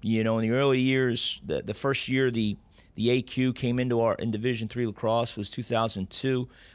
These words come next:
uh, and we went to a preseason conference meeting, and there was a couple teams sitting around there, um, really plotting their strategy before the meeting started of what it was gonna be like when they won the A Q, and we were not one of those schools.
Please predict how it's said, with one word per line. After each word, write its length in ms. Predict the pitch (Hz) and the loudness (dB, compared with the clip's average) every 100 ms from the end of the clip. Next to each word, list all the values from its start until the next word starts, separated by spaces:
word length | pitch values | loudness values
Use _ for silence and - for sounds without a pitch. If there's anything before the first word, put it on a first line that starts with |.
| - | -4
uh, 220 | 104 98 | -2 0
and 260 | 107 101 107 | -2 0 0
we 460 | 123 120 120 104 | 2 2 0 -2
went 180 | 76 117 | -2 -2
to 80 | 117 | 0
a 40 | 95 | -2
preseason 560 | - 135 - 127 104 | -2 -4 -2 -2 -4
conference 460 | - 127 123 110 - | -4 -2 -2 -4 -2
meeting, 300 | 127 120 117 | 0 2 2
and 80 | 101 | 0
there 80 | |
was 100 | 98 | -2
a 60 | 95 | -4
couple 280 | - 120 113 | -4 -4 -6
teams 320 | - 123 117 | -6 -2 -2
sitting 300 | - 117 117 | -2 -2 -2
around 480 | 107 107 117 117 117 | 0 0 0 0 0
there, 320 | 113 113 107 - - - - _ - | 0 0 -2 -8 -20 -20 -20 _ -4
um, 540 | 104 101 95 87 71 - - - - | 0 0 0 -2 -6 -14 -20 -20 -14
really 300 | 107 123 127 | -4 0 2
plotting 540 | 117 - 117 120 127 117 | 0 0 4 4 4 0
their 160 | 113 | -2
strategy 720 | 104 - - 113 120 120 113 117 | -2 -4 0 2 4 2 -2 -4
before 340 | 104 - 123 | -4 -2 0
the 80 | 113 | 0
meeting 280 | 117 117 104 | 0 0 -2
started 420 | - 113 117 107 | 0 2 2 0
of 160 | 98 | -2
what 160 | 101 113 | 0 0
it 20 | |
was 160 | 107 107 | 0 -2
gonna 160 | 110 | -2
be 160 | 98 104 | -2 0
like 260 | 101 113 107 | 2 2 0
when 160 | 107 | -2
they 120 | 107 | 0
won 280 | 98 101 110 | 0 0 0
the 160 | 107 101 | 0 -2
A 80 | 101 | -2
Q, 340 | - 117 101 | -2 0 0
and 100 | 92 | 0
we 80 | 101 | -2
were 120 | 107 | 0
not 180 | 104 87 | 0 0
one 140 | 101 | -2
of 80 | 98 | -2
those 180 | 98 90 | -2 -4
schools. 500 | - 127 107 - - | -6 -2 -2 -4 -12